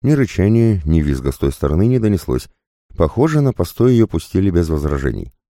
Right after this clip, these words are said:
На следующее утро в поле зрения наблюдателей с вышки оказалось стадо слонов, подтянувшихся с юга. Они паслись на границе леса и саванны,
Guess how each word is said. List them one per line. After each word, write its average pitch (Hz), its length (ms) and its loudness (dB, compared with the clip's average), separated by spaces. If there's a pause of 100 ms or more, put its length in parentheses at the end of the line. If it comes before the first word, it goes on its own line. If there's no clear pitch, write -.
(640)
На 78 120 2
следующее 69 500 0
утро 80 440 -2
в - 120 -10
поле 151 240 -2
зрения 107 360 2
наблюдателей 95 840 0
с - 160 -12
вышки 113 480 -4
оказалось 92 500 0
стадо 87 300 -2
слонов, 110 440 -4 (360)
подтянувшихся 71 760 -2
с - 140 -8
юга. 53 260 -6 (580)
Они 135 220 2
паслись 117 380 0
на 101 100 0
границе 101 400 2
леса 98 260 2
и 95 60 2
саванны, 92 540 -2